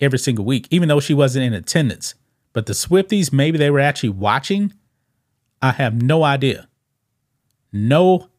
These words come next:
idea. <laughs> This is funny right here. An official wearing a Kansas City Chiefs referee uniform right there. I mean,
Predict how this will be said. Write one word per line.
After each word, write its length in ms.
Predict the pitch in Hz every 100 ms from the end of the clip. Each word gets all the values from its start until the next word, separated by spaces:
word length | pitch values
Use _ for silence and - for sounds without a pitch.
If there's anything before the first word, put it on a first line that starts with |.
| -
idea. 460 | 135 139 135 98 -
<laughs> 600 | - - - _ _ - 180
This 400 | 127 151 143 127
is 80 |
funny 300 | - 131 127
right 280 | 120 160 127
here. 220 | - 120 - _ _ _ _ _ _ _ 135
An 120 | 127
official 500 | 123 165 170 160 147
wearing 220 | 139 131
a 80 | 107
Kansas 540 | - 170 175 165 156
City 320 | - 156 147
Chiefs 480 | 139 - 135 131 - _ _ _ _ _ -
referee 840 | 95 123 139 135 123 120 120 - -
uniform 560 | 117 123 104 104 98
right 220 | 87 87 -
there. 240 | 69 - _ _ _ _ _ _ _ _ _ _ _ _ _ _ _ _ _ -
I 100 | 143
mean, 380 | 135 117 110